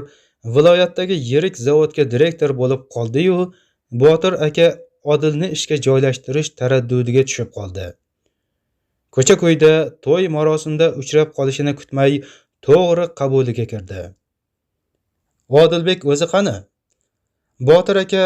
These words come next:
o'g'lini boshlab kelmaganiga hijolat bo'ldi. "Uzr, avval siz bilan gaplashay degandim. Amaki, o'ttiz yoshli yigit muammosini sizga yuklamay,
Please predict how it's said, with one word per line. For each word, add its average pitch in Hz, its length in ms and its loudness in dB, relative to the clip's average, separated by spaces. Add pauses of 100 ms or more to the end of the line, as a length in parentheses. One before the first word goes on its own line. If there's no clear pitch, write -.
o'g'lini 170 460 0
boshlab 156 460 -2
kelmaganiga 151 680 0
hijolat 127 520 0
bo'ldi. 95 340 -12 (1080)
"Uzr, 135 320 4 (400)
avval 160 400 4
siz 156 300 -6
bilan 143 280 -4
gaplashay 139 520 -2
degandim. 113 480 -4 (1500)
Amaki, 170 420 2 (240)
o'ttiz 170 460 -2
yoshli 175 320 0
yigit 156 380 -2
muammosini 151 680 0
sizga 135 360 -4
yuklamay, 131 540 0